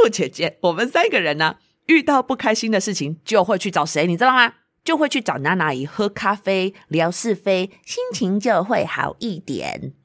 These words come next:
<laughs> 我们会大家一起聊天啦。那最后，你们想想看，坏心情不见了，有没有可能再回来？当然会呀。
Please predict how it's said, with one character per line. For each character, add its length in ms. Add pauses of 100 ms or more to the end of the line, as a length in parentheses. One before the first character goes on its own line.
(140)
<laughs> 1300
我 80
们 100
会 100
大 200
家 180
一 80
起 160
聊 220
天 340
啦。 220 (560)
那 100
最 180
后， 320 (120)
你 160
们 140
想 220
想 200
看， 240 (180)
坏 320
心 260
情 240
不 140
见 180
了， 280 (240)
有 260
没 220
有 120
可 220
能 240
再 240
回 400
来？ 400 (1040)
当 440
然 400
会 560
呀。 600